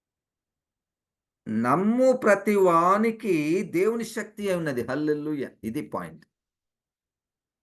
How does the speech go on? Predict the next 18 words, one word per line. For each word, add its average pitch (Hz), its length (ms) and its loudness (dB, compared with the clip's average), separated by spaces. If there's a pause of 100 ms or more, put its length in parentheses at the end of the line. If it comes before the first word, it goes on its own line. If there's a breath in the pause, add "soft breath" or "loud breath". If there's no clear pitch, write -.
(640 soft breath)
ఎప్పుడు 214 540 0
శక్తి - 600 -4
రిలీజ్ 156 420 2
అవుతుందంటే, 107 1040 -10 (1600)
అందరికీ 165 840 -2
కాదు 113 280 -4
ఇది, 90 280 -12
నమ్ము 202 460 0
ప్రతి 190 400 0
వానికి. 139 500 -4 (420)
ఇప్పుడు - 480 -16 (920)
ఉచితంగా 151 920 -8
బస్ 107 400 -10
ప్రయాణం 117 440 -6
అన్నప్పుడు 101 680 -14
ఎవరికి 165 460 -2
ఉచితం? 185 540 -6
బస్సు 139 300 -6